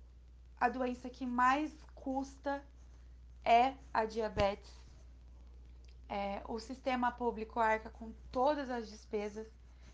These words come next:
Então, você passa pelo endocrinologista, você tem os exames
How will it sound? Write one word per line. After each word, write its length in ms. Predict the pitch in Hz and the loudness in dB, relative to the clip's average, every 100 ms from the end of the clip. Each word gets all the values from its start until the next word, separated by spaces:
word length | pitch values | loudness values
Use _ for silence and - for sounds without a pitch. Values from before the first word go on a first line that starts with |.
| - | -14
Então, 280 | 214 208 214 | -8 0 0
você 260 | 214 220 226 | 0 -6 -6
passa 420 | - 233 247 262 | 4 8 8 4
pelo 220 | - 240 | -4 -4
endocrinologista, 1120 | 233 226 220 226 214 208 208 196 226 233 - | -4 -4 -6 -6 -6 -4 -6 -6 -6 -6 -6
você 320 | 220 214 208 214 | -8 -8 -10 -10
tem 220 | 220 214 | -8 -10
os 140 | 196 | -10
exames 680 | 190 185 226 240 262 269 269 | -12 -6 -2 0 0 -2 -6